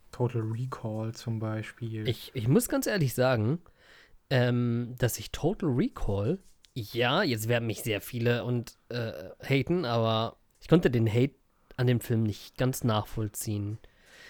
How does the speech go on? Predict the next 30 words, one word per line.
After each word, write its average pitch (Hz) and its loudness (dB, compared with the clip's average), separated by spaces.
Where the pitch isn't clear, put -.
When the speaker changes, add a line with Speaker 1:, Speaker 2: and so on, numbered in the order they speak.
Speaker 2:
Klar, 180 4
er 120 0
hat - 0
nicht 156 6
so 139 6
das, - 0
äh, 113 -2
das - -2
hätte - 6
eigentlich 160 4
gut - -2
in 190 8
die 110 6
letzte - 2
Folge 120 4
reingepasst, 107 2
ne? 117 6
Remakes 143 6
und 107 2
Reboots. 113 2
Das 147 6
ist 165 6
nämlich 170 12
genau 165 12
die 180 8
gleiche 156 6
Sache 165 4
wie 147 8
mit 143 6
Robocop, 135 4